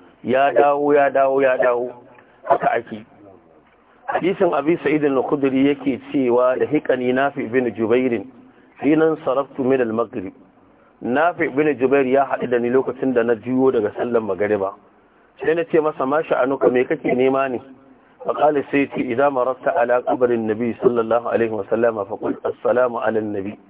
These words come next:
wa rahmatullahi." Ya ce masa, "Idan sun da duk ka zo wucewa ta kabarin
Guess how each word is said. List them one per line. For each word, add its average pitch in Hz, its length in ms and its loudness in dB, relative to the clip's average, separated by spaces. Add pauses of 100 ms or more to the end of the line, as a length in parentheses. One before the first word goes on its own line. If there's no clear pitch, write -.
(400)
wa 117 160 -2
rahmatullahi." 110 800 -2 (520)
Ya 123 120 0
ce 135 140 2
masa, 123 340 0
"Idan 139 480 0 (1080)
sun 151 200 0
da 131 80 2
duk 139 240 -2
ka 143 80 0
zo 135 140 2
wucewa 139 420 2
ta - 160 -4
kabarin 117 320 0